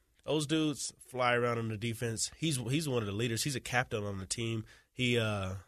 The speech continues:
like, that dude, he, he's instilled a, a culture that, that I'm like, I can actually say, like, I'm inspi-, I'm inspired by it, and I wanna do something like that, you know, uh, because those dudes fly around with bad intentions, taking the ball,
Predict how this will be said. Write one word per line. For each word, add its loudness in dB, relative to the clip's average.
like, -4
that 4
dude, 2
he, 2
he's 0
instilled 2
a, 0
a -4
culture 0
that, -2
that -8
I'm -2
like, -2
I 2
can -2
actually 0
say, 2
like, -2
I'm 0
inspi-, 0
I'm 0
inspired -2
by -4
it, -8
and -6
I -2
wanna -4
do -2
something -2
like -4
that, -10
you -10
know, -6
uh, -10
because -2
those 4
dudes -2
fly 0
around 0
with -6
bad 0
intentions, 0
taking 4
the 4
ball, 6